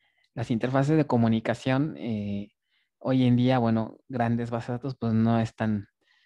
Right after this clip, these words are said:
casi en, en ningún caso todo el acceso es local, ¿no? Sino siempre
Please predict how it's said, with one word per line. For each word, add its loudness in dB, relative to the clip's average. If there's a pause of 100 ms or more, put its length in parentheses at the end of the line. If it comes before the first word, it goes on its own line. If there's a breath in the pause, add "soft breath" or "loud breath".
(200)
casi -4
en, 0
en -2
ningún -2
caso -6
todo -4
el -4
acceso -10
es -12
local, -4
¿no? -10
Sino -12
siempre -10